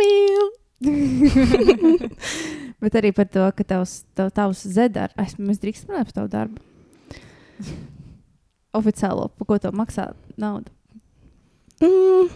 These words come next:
Speaker 2: Lai vai kā tev ir jauns, un tas priecīgi, un
Speaker 1: Jā.
Speaker 2: ir desmit reizes
Speaker 1: Es
Speaker 2: labāks.
Speaker 1: strādāju no mājām.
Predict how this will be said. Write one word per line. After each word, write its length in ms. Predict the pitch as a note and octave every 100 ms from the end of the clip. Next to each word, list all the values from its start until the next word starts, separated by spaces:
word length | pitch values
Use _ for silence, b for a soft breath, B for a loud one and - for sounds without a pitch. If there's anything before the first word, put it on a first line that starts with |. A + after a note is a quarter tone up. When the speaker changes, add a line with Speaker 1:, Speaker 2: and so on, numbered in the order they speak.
| B -
Speaker 2:
Lai 160 | D4 F4+
vai 100 | D#4+
kā 160 | C#4+
tev 160 | C#4 G#3
ir 80 | G#3
jauns, 300 | B3 A#3+ A3
un 60 |
tas 120 | G3 -
priecīgi, 480 | A3 A3 - G3+
un 100 | G3
Speaker 1:
Jā. 180 | A#3+ A3+
Speaker 2:
ir 60 | G#3
desmit 160 | A3 F#3+
reizes 160 | F#3+
Speaker 1:
Es 40 | G3
Speaker 2:
labāks. 180 | D4+ C#4
Speaker 1:
strādāju 300 | G4 D#4 A3+
no 80 | G#3
mājām. 420 | G3+ F#3 F3+ G3